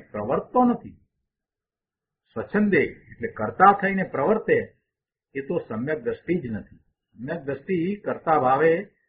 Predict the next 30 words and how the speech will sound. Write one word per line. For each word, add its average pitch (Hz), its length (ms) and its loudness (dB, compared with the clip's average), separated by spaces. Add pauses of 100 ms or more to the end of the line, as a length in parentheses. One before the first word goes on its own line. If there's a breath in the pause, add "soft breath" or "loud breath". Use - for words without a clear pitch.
(320)
પરિણમે 135 280 -4
જ 180 120 0
નહીં, 113 300 -6
પરનું 170 400 -6
કર્તાપણું 196 600 2
એને 202 160 0
હોય 165 300 4
જ 202 80 2
નહીં. 123 200 -4 (380)
અરે 190 140 -4
પોતાને 180 560 -2
વિભાવરૂપ 160 560 0
પરિણમન 175 400 -2
થયું 185 240 -2
છે 202 100 0
તો 196 100 -4
એવા 185 240 2
વિભાવ 135 400 0
ભાવનું 151 400 -2
પણ 185 180 -6
એને 180 140 -6
કર્તાપણું 170 680 -4
હોય 170 320 -2
નહીં, 104 200 -10 (460)
શુભાશુભ 180 500 -2
ભાવનું 147 420 -4
એને 156 200 -8
કર્તાપણું 156 680 -6
હોય 156 260 -4
નહીં, 143 220 -12